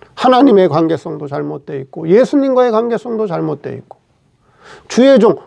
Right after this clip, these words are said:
목회자와의 관계성도 잘못돼 있다는 거예요.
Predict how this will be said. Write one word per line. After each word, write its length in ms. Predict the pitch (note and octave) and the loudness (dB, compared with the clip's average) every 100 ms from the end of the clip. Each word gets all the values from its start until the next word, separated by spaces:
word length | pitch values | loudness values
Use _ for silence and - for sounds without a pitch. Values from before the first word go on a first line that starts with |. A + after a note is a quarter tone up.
| - | -4
목회자와의 760 | G#3+ B3 C#4 C4+ C4+ B3+ B3 | -2 -2 -2 0 2 2 0
관계성도 680 | B3 A3 A#3 A#3+ A#3 A3 A3+ - _ _ | -2 -2 -2 -4 -4 -6 -6 -10 _ _
잘못돼 520 | - B3+ C#4+ D4 B3+ | -4 0 0 0 -2
있다는 360 | A3+ G3+ F#3 E3+ | -2 -2 -2 -2
거예요. 500 | C#3+ C3+ C#3 E3 C#3 | -6 -8 -12 -16 -20